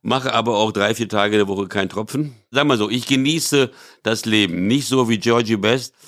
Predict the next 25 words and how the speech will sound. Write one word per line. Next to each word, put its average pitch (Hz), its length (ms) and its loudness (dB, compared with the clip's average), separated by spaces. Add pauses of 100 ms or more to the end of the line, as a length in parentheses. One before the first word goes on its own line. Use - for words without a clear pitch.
(460)
So 110 100 0
viel 101 120 -2
Geld 110 280 -2
hätte 113 200 -4
ich 117 80 0
auch 113 80 0
nie 113 180 0
gehabt, 107 560 -2
so 107 140 -4
viel 107 200 -8
Energie 104 380 0
hätte 113 160 0
ich 104 80 0
nicht 107 220 -4
gehabt. 107 260 0 (500)
Ich - 100 -4
verstehe 175 340 2
ein 151 160 0
bisschen, 135 360 0
was 110 200 0
er 101 60 0
meint, 90 340 -2
aber 107 480 0
ich 101 180 -10
möchte, 110 280 -2